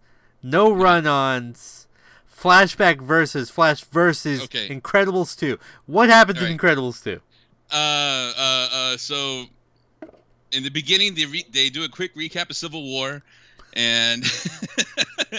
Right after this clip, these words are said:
Speaker 2: it leads right into Secret Invasion. Uh, <laughs> then, uh, it's Better Call Saul's not the bad guy, it turns out.
Speaker 1: Yeah.
Speaker 2: And then, um, the kids are actually pretty capable. Uh, they end up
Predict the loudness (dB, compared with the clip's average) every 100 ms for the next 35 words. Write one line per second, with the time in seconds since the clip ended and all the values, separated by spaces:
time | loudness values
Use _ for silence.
0 | -10 -10 -12 -14 -20 -14 -10 -4 -2 0
1 | 0 0 -2 -4 -6 -6 -6 -6 -4 -4
2 | -6 -16 -20 -20 -20 -20 -14 -6 -4 -2
3 | -4 -2 -4 -2 -6 -4 -8 -8 -12 0
4 | 0 0 -6 -20 -20 -10 -8 -2 2 2
5 | 2 0 -4 -8 -6 -6 -4 -6 -6 -8
6 | -6 -4 -4 -4 -2 0 0 -6 -12 -14
7 | -16 -14 -10 -10 -12 _ _ -20 -8 -2
8 | -2 0 0 0 -2 -4 -2 0 -2 -4
9 | -10 -18 _ -14 -2 0 0 -2 -4 -4
10 | -8 -12 -12 -8 -8 -10 -10 -8 -8 _
11 | _ _ -6 -2 0 0 0 0 0 -4
12 | -8 -12